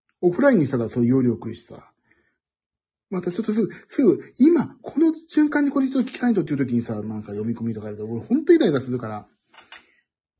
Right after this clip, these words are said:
だからもう、思い切って、十五の一テラ買って長年、だ-、に-、それで二十万でしょ？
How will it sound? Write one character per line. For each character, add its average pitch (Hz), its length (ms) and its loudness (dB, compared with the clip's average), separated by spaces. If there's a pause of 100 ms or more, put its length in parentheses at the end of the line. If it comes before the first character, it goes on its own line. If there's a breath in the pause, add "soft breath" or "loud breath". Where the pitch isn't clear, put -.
(340)
だ 110 80 -14
か 98 80 -18
ら 92 80 -14
も 95 160 -12
う、 - 160 -20
思 190 200 0
い 370 40 4
切 415 100 -2
っ 359 40 -8
て、 120 340 -2 (500)
十 208 240 -2
五 285 140 -4
の 120 300 -2
一 - 180 -8
テ 269 80 -6
ラ 269 80 -4
買 120 120 -6
っ - 40 -14
て 117 100 -6
長 123 300 -4
年、 185 320 -4 (1800)
だ-、 147 180 -14
に-、 120 240 -8
そ 147 120 -8
れ 131 60 -6
で 131 80 -4
二 139 180 -4
十 151 160 -6
万 156 100 -8
で 117 80 -8
し 110 100 -18
ょ？ 120 80 -16